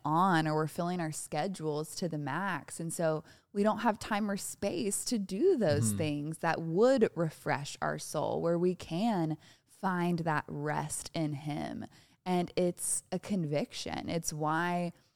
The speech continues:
Speaker 1: we need to practice Sabbath. It's, it's why we need to enter into that rest that God has given us, because we will be more productive when we prioritize rest with God.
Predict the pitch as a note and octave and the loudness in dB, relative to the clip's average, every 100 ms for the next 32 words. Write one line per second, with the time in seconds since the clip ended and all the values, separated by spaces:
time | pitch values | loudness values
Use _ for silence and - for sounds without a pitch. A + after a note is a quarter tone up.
0 | _ - F3 G#3 F#3+ F3 A3 G#3 G3+ - | _ -12 -2 0 2 2 2 2 0 2
1 | G3+ G#3 F#3+ G3 - E3+ C#4 E4 G#3 - | -2 0 -2 0 0 -2 -2 -4 -4 -4
2 | - G3+ E3 - F#3 F3 E3 D#3+ E3 F#3 | -4 2 2 2 -2 -2 -4 -2 0 0
3 | G3+ G#3+ G#3 G3+ F#3+ B3+ A#3+ G#3+ - G3 | 0 0 -2 -2 0 0 0 -2 -4 -2
4 | G3 A3 - G3 A3+ A3+ G3 - E3+ F#3+ | -2 -4 -4 -2 0 2 2 2 0 -2
5 | A3 G3+ - F3 E3 F#3 F#3 F3+ E3+ - | -2 -4 -2 0 2 2 2 0 0 -4
6 | - - - _ - F3+ D#3+ G3+ D4+ C4+ | -12 -20 -20 _ -20 -6 6 6 8 4
7 | F3+ - C#3+ B2 E3+ - G3+ A#3 A3 A#3 | 4 -2 -6 -6 -6 -2 4 6 6 4
8 | A3+ G3 A3+ B3+ A#3 G#3 F#3 G3 - G3 | 4 4 4 4 2 2 2 0 0 -4
9 | E3+ E3+ B3 - F3+ E3+ F#3+ G#3+ G#3 G3 | 0 0 0 0 0 2 2 2 0 -4
10 | - F3+ E3 F3 G#3+ G3+ E3+ D#3+ E3 D#3+ | -4 -2 0 0 0 -2 -4 -4 0 0
11 | D#3+ - - D#3 D3+ E3 E3+ D#3+ - - | 0 -4 -6 -4 0 4 4 2 -2 -6
12 | - E3 E3 - D#3 - - - - | -4 -2 -2 -6 -6 -6 -6 -8 -10